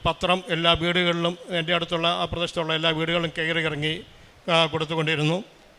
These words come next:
ഇപ്പോൾ പലർക്കും പത്രം ഇങ്ങോട്ട് ചോദിക്കാറുണ്ട്, "ഈ മാസത്തെ പത്രം കിട്ടിയോ?" എന്ന് എന്നോട് ചോദിച്ച് മേടിക്കുന്ന ആൾക്കാരുണ്ട്. അതുപോലെ അവിടെ അടുത്തുള്ള ഹോസ്പിറ്റലുകളിലും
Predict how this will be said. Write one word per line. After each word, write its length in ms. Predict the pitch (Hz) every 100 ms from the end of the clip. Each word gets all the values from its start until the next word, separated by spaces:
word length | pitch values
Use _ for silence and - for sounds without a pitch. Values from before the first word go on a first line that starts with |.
| - - -
ഇപ്പോൾ 180 | 185 190 190 190 202 196 175
പലർക്കും 380 | 180 185 185 190
പത്രം 260 | 185 190 190
ഇങ്ങോട്ട് 240 | 185 202 190
ചോദിക്കാറുണ്ട്, 460 | 180 180 190 180 175
"ഈ 40 | 180
മാസത്തെ 280 | 185 185 180 175
പത്രം 200 | 180 165
കിട്ടിയോ?" 240 | 165 196 185
എന്ന് 120 | 180 175
എന്നോട് 180 | 180 175 170
ചോദിച്ച് 300 | 165 165 202 220
മേടിക്കുന്ന 380 | 185 175 175 170
ആൾക്കാരുണ്ട്. 460 | 165 165 151 151 202 - - - - - - - -
അതുപോലെ 320 | 185 185 185 185 196
അവിടെ 140 | 190 180
അടുത്തുള്ള 340 | 180 180 185 175 175 175 277 143
ഹോസ്പിറ്റലുകളിലും 840 | 180 175 196 170 175 170 160 147